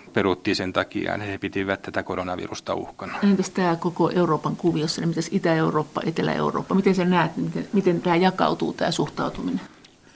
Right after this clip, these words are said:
Speaker 1: No siis Italiastahan tää tauti on levinnyt Itävaltaan. Meidänkin tartunnoista iso osa on sieltä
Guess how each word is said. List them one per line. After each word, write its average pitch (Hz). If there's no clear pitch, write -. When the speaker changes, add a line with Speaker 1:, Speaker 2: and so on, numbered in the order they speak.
Speaker 1:
No 120
siis 117
Italiastahan 107
tää 113
tauti 113
on 113
levinnyt 113
Itävaltaan. 110
Meidänkin 104
tartunnoista 107
iso 107
osa 110
on 104
sieltä 101